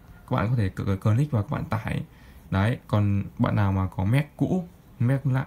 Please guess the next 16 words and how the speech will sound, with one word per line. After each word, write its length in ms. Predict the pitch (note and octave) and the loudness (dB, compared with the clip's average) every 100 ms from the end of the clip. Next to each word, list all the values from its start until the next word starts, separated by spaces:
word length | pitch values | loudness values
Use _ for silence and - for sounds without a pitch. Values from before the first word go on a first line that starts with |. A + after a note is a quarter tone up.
| A#2+ | -2
Mac, 320 | A2 B2 - | -2 -2 -2
à, 260 | A2 G#2+ | 0 2
Lite 200 | A2 D#3 - | 2 2 2
ngày 100 | G2+ | 0
xưa 240 | B2+ A2+ | 2 2
ấy, 80 | A#2+ - | 0 -4
thì 100 | - - | -6 -4
các 60 | |
bạn 140 | A2+ A#2 | -2 0
có 60 | |
thể 80 | G#2+ E2 | 0 -2
tải 200 | F2+ - - - - - - | -6 -8 -18 -20 -20 -20 -6
bằng 180 | A2+ G2 | -2 0
cách 140 | A#2+ | 0
này 180 | A#2+ A2 | 0 2
nhá. 140 | G#2+ | 2